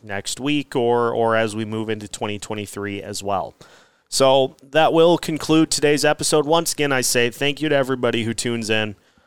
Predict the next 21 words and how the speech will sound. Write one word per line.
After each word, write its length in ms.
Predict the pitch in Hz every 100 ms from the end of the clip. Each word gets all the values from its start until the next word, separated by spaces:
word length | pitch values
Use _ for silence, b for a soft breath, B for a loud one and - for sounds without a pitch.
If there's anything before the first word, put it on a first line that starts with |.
| b b
on 120 | 104
a 60 | 107
daily 300 | 107 113 107
basis, 640 | 107 104 - 107 101 - - -
um, 420 | 95 95 95 95
and, 380 | - 104 101 101
uh, 160 | 107 101
be 160 | 110
safe 340 | 113 123 120 120
out 200 | 117 117
there 120 | 117
if 120 | 110
you're 80 | 107
traveling 600 | - 113 113 113 113 110 - b b b
throughout 340 | - 113 113 107
the, 280 | 113 110 107
uh, 120 | 104
next 320 | 107 110 -
couple 280 | 113 104 104
of 140 | 85
days 640 | 123 127 131 127 - -